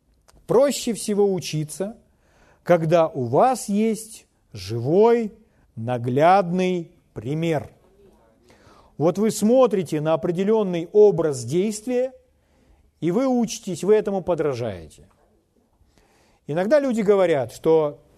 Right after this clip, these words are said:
ну, мой пример — это мои родители. Мои родители, но хочу вас,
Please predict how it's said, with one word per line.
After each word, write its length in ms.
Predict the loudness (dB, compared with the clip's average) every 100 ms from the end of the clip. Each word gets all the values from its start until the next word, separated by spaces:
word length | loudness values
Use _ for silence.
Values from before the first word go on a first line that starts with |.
| -4
ну, 200 | -2 2
мой 280 | 4 4
пример — 640 | 2 -2 -2 0 -2 -4 -12 _ _ _ _ -2
это 240 | 0 2
мои 260 | 2 2 2
родители. 680 | 2 -2 -4 -6 -10 -12 -18 _ _ _ _ _ _ _ _ _ _ _ _ _
Мои 240 | -2 2 4
родители, 520 | 4 2 -2 -2 -2
но 300 | 0 0 0
хочу 480 | -2 -4 -2 -2 2
вас, 600 | 2 2 0 -8 -16